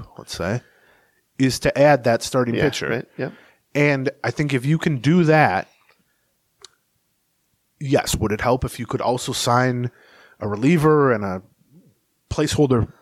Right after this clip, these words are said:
Speaker 1: center fielder and a right-handed hitting first baseman and all this other stuff? Yeah, I do think they can accomplish some of that stuff regardless. But this team today, without anything,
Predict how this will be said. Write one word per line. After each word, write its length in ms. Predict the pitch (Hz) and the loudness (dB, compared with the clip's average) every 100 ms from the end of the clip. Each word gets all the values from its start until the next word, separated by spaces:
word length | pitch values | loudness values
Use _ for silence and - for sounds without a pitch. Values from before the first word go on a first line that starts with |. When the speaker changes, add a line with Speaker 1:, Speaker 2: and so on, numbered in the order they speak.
| - | -6
Speaker 1:
center 240 | - 131 | -2 -2
fielder 560 | - 180 185 165 165 151 | 2 4 4 6 6 4
and 100 | 117 | 2
a 40 | 101 | 2
right-handed 520 | 120 139 143 135 127 | 4 4 2 -2 0
hitting 260 | 135 127 | -2 -2
first 300 | 113 117 - | -4 -2 0
baseman 400 | - 160 - 151 | 2 2 2 0
and 120 | 131 117 | 0 4
all 160 | 127 | 4
this 160 | 139 135 | 4 2
other 160 | 135 | 2
stuff? 320 | 117 110 104 - - - _ | 2 2 0 -2 -20 -20 _
Yeah, 320 | 233 185 160 - | 4 6 6 2
I 60 | 139 | 0
do 140 | 175 | 2
think 200 | 165 147 | 2 2
they 120 | 135 | 0
can 120 | 135 | 0
accomplish 400 | 120 131 123 110 | 0 0 0 0
some 200 | - 123 | -2 -2
of 60 | 117 | -2
that 160 | 104 - | -2 -4
stuff 280 | 120 110 | -4 -2
regardless. 680 | 101 95 120 90 90 - - _ _ _ _ _ _ _ _ _ - | -2 2 2 2 -2 -8 -14 _ _ _ _ _ _ _ _ _ -2
But 420 | 175 151 - _ _ _ | 2 4 2 _ _ _
this 280 | 139 170 - | 0 0 2
team 600 | - 214 220 202 175 156 _ _ _ _ _ _ - | 0 4 4 4 0 -2 _ _ _ _ _ _ -6
today, 640 | - 160 247 - - - _ _ - | -2 2 2 0 -4 -18 _ _ 0
without 300 | 135 175 190 | 4 6 6
anything, 500 | 269 - - - | 4 0 -6 -16